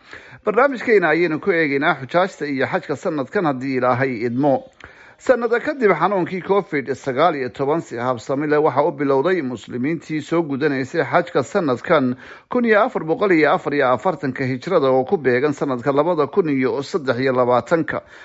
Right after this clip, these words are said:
Tirada sanadkan xajaysa, sida wasaaradda xujaajta ee Sacuudigu sheegtay, waxa ay ka badan tahay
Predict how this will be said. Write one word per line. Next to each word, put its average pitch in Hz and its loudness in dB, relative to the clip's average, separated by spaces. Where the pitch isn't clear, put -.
Tirada 147 4
sanadkan 165 0
xajaysa, 120 -2
sida 139 0
wasaaradda 139 2
xujaajta 156 0
ee 117 -2
Sacuudigu 143 0
sheegtay, 139 -2
waxa 131 2
ay 143 2
ka 208 -2
badan 147 2
tahay 131 0